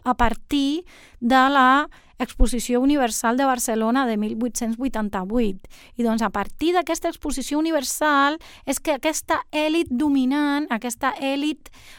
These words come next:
eh, industrial, burgesa, noble de Barcelona,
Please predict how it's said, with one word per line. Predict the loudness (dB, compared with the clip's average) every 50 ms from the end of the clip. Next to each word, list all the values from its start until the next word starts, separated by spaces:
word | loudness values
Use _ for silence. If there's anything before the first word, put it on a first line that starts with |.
| -14 -4
eh, | -2 0 0 2 0 0 0 0 0 2
industrial, | 2 2 4 2 2 0 -2 -4 -6 -4 -2 0 2 2 4 4 4 6 4 4 2 2
burgesa, | 0 0 0 -2 -2 -2 -2 -2 0 0 -2 -2 -2 -2 0 2 2 4
noble | 4 4 4 4 4 4 2 2 0 0 2
de | 2 0
Barcelona, | 0 -2 -2 -4 -6 -6 -6 -4 -4 -2 -2 -2 -2 -2